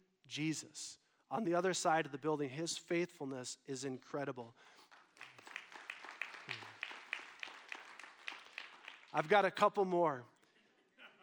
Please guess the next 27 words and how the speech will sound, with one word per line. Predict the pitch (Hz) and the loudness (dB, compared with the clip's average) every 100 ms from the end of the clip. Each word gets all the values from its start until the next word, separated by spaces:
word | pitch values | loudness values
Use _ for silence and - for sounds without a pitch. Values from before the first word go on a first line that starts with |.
| _ _ _ _ | _ _ _ _
But | 220 | 4
it's | 233 - | 6 4
so | 254 240 | 6 6
good. | 185 180 247 196 - - _ _ _ _ _ | 6 6 8 6 0 -18 _ _ _ _ _
It's | 185 - | 2 2
so | - 269 | 8 6
good | 180 233 202 | 8 6 6
because | 202 208 175 | 2 2 4
when | 196 | 6
we | 190 | 6
look | 175 226 240 - | 6 4 4 -2
back, | 190 180 151 - - - _ _ _ _ _ _ _ | 2 4 2 -2 -16 -20 _ _ _ _ _ _ _
and | 180 | 4
we | 202 | 8
have | 208 190 - | 6 4 -4
clarity | - 208 226 233 196 | -2 6 8 8 6
to | 165 | 0
see | 156 220 202 | 0 2 4
how | 175 180 | 6 6
God | 143 175 202 214 | 8 8 8 6
has | 180 165 | 2 0
been | - 175 165 - | 2 2 2 0
so | - - 196 208 | 0 4 6 4
faithful, | - 175 175 - 123 120 _ _ _ _ _ - | 0 -2 -2 -12 -18 -18 _ _ _ _ _ 6
how | 185 | 6
his | 185 208 175 | 8 4 4
love | 202 208 165 | 8 8 8